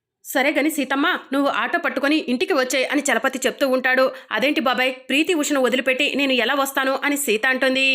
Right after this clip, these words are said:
"గుడికి తర్వాత వెళ్దు గానిలేమ్మా, ముందు మాతో పాటు కారెక్కు" అని సీతను బలవంతంగా కారులోకి కిడ్నాపర్స్ లాగేస్తారు. ఇక దాంతో సీత, "ఎవర్రా మీరు, వదలండి, వదలండి"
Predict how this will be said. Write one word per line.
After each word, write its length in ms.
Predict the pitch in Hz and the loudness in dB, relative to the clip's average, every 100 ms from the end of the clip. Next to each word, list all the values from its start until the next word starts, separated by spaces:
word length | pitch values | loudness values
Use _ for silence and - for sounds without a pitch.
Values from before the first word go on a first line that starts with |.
| - - - - | -2 -10 -14 -4
"గుడికి 280 | 247 294 302 302 - | -2 2 0 0 -4
తర్వాత 300 | 254 330 - 269 | -4 0 0 0
వెళ్దు 180 | 254 269 | 0 0
గానిలేమ్మా, 480 | 254 226 220 220 226 262 - - | 0 0 0 0 -2 -4 -8 -4
ముందు 260 | 233 262 320 - - 233 | 0 0 0 -2 -6 -4
మాతో 280 | 233 302 392 | -2 0 0
పాటు 260 | 269 294 294 | 0 -2 -2
కారెక్కు" 400 | 202 262 254 269 | 0 0 0 0
అని 240 | 233 277 277 | 0 -2 -2
సీతను 360 | 226 226 254 254 202 | -4 -2 0 -2 0
బలవంతంగా 500 | 233 262 294 254 269 277 - | 0 2 0 0 0 -2 -2
కారులోకి 480 | 254 254 277 247 269 262 - | 0 0 0 0 -2 -4 -6
కిడ్నాపర్స్ 500 | 247 359 285 277 - 214 | -4 -2 -2 -4 -2 -2
లాగేస్తారు. 540 | 220 269 269 254 269 - | 0 -2 -2 0 0 -2
ఇక 140 | 180 | -4
దాంతో 400 | 233 208 240 262 247 | -2 -2 -2 -2 -2
సీత, 280 | - 240 247 254 - 285 233 | -4 -6 -4 -4 -4 -10 -6
"ఎవర్రా 320 | 240 403 440 | 0 0 2
మీరు, 220 | 285 247 320 - 247 | 2 2 -2 -4 -4
వదలండి, 380 | 269 427 349 - | 0 0 0 -2
వదలండి" 400 | 233 277 311 | -2 0 0